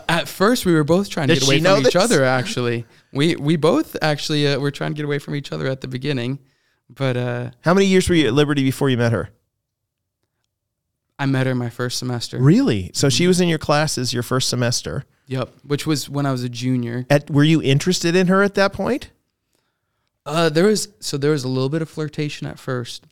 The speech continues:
Speaker 2: On
Speaker 1: but
Speaker 2: whose part?
Speaker 1: Both of our parts.
Speaker 2: Oh,
Speaker 1: It,
Speaker 2: really?
Speaker 1: it was, it was mutual.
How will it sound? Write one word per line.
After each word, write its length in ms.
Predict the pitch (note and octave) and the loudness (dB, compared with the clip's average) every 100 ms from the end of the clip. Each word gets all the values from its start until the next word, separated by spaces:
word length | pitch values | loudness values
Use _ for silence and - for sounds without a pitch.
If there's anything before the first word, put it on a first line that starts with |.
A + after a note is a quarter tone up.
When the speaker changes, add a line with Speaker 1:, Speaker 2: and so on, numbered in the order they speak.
| _ B2 | _ -4
Speaker 2:
On 120 | A2+ | 0
Speaker 1:
but 100 | A2+ | 2
Speaker 2:
whose 200 | C3+ - | 2 2
part? 360 | B2+ B2+ - _ _ _ | 2 2 0 _ _ _
Speaker 1:
Both 300 | - A#2+ B2+ | -12 -8 -8
of 80 | C3+ | -8
our 100 | B2 | -12
parts. 320 | B2 B2 - C3 | -8 -10 -4 2
Speaker 2:
Oh, 160 | B2+ | 4
Speaker 1:
It, 40 | B2 | 4
Speaker 2:
really? 240 | C#3 A#3+ | 4 4
Speaker 1:
it 60 | C#3 | 2
was, 160 | G#2+ | -2
it 80 | C3+ | -4
was 160 | C3 C3 | -6 -4
mutual. 520 | C3+ E3+ B2 A#2+ | -4 -4 -6 -8